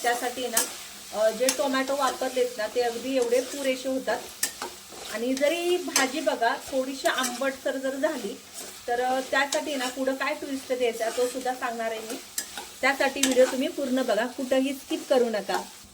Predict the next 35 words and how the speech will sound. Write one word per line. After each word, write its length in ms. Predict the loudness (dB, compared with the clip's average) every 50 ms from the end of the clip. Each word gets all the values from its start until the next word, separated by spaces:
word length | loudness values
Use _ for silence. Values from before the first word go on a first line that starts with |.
| -20 -20 -20 -20 -20 -20 -20 -20 -2 0
आता 140 | 8 10 10
यामध्ये 440 | 12 12 10 10 10 8 8 8 8
ना 140 | 8 8 6 4 4
एक 280 | 4 4 4 -2 2 4
चमचा 400 | 6 8 8 6 6 4 2 2 2 -2 -10 -18 -10 -4
मगज 440 | 0 2 2 2 6 6 6 6 6 4 0 -12 -16 -18 -14 -8
बी 160 | -6 -2 -2
घालणार 400 | 0 0 0 0 0 0 0 0
आहे 320 | 0 -2 -4 -2 0 2 4 4 2 0 -2 -8 -12
आणि 200 | -6 -4 -2 2 2 2 0 0 -8 2 2 2 4 4
परत 340 | 4 4 4 2 0 -2 -2
छान 160 | -2 0 0
असं 280 | 0 -2 -2 -4 -4
आहे 100 | -4 -4
ना 120 | 0 2 2 0 0 -4 -12 -16 -18 -10
हे 80 | -8 -4
मिक्स 360 | -2 -2 -2 -2 -4 -4 -4
करून 320 | -2 0 0 0 0 -2 -2
घ्यायचंय. 380 | -2 -2 -4 -2 -2 -4 -4 -4 -6 -8 -8 -10 -14 -18 -20 -20 -10 2
मगज 340 | 4 8 10 10 8 8 4
बी 140 | 0 2 4
घातल्यामुळे 520 | 4 4 4 4 0 2 4 4 4 4
काय 120 | 4 0
होतं 200 | -2 0 -4 -4
ना 380 | -4 -2 -2 0 -2 -2 -2 -4 -6
भाजी 680 | -6 -4 0 0 0 -2 -2 -4 -4 -4 -2 0 0
आहे 280 | 0 0 2 0 0 2
ना 160 | 2 0 0
ती 240 | 0 -2 -2 0 0
अगदी 340 | 0 0 0 -2 -4 -4 -2
एकसंध 520 | -4 -6 -8 -8 -6 -4 -2 -2 -2 2 2
होते, 280 | 2 2 2 2 0 0 -2 -4 -12 -18 -4 -4 -4 -4 -4 -12 -12 -12 -12 -12 -12 -14 -18 -20 -16 -12 -12 -12 -12 -12 -16 -6 0 2 4
क्रीमी 300 | 4 4 4 4 4 2
होते 300 | 2 -2 0 2 2 2
एकदम. 280 | 2 2 -2 -4 -4